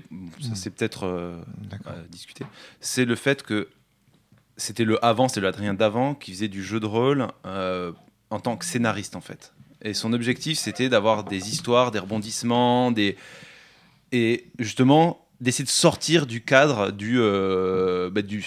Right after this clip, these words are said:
Speaker 1: du scénario typique, euh, qui est ressaucé à chaque fois, et donc d'aller vers une certaine originalité. Et c'est ça qui fait que le jour où j'ai découvert pour la première fois un jeu de rôle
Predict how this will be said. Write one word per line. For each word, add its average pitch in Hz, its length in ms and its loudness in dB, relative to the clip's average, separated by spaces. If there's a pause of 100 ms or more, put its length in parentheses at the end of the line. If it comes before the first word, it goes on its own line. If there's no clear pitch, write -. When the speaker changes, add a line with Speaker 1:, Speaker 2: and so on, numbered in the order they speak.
Speaker 1:
du 107 120 -6
scénario 123 420 2
typique, 147 640 -6
euh, 107 240 2
qui 110 320 -2
est 110 40 2
ressaucé 110 440 -4
à 110 60 0
chaque - 180 -8
fois, 143 240 2
et 117 60 2
donc 139 280 0 (300)
d'aller 113 240 0
vers 123 120 4
une 107 60 -2
certaine 123 300 -4
originalité. 104 640 -6 (320)
Et 120 80 0
c'est 117 140 -2
ça 160 220 2
qui - 120 -12
fait 147 220 -2
que 131 100 -6
le 113 260 0
jour 151 400 0
où 117 60 -6
j'ai 101 140 -6
découvert 123 480 -2
pour 98 100 -10
la 90 80 -4
première 120 300 0
fois 135 140 -4
un 117 60 -2
jeu 101 120 -4
de 104 60 0
rôle 104 260 -2